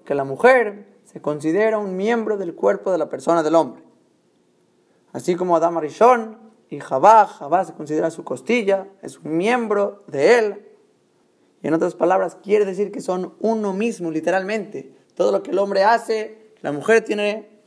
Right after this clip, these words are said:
cierto pago o castigo. Igual todo lo que la mujer hace, el hombre tiene pago o castigo. Son uno mismo, son dos partes de lo que componen uno.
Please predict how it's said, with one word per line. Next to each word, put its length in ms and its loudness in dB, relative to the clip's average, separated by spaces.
cierto 360 -2
pago 600 2
o 100 -4
castigo. 640 -4
Igual 360 2
todo 100 -4
lo 80 -4
que 80 -6
la 60 -6
mujer 260 2
hace, 480 -2
el 100 -4
hombre 200 -2
tiene 200 -6
pago 300 0
o 60 -6
castigo. 800 -4
Son 580 2
uno 260 -2
mismo, 360 -8
son 440 -4
dos 320 2
partes 520 0
de 60 -6
lo 100 -6
que 140 -10
componen 720 0
uno. 480 -2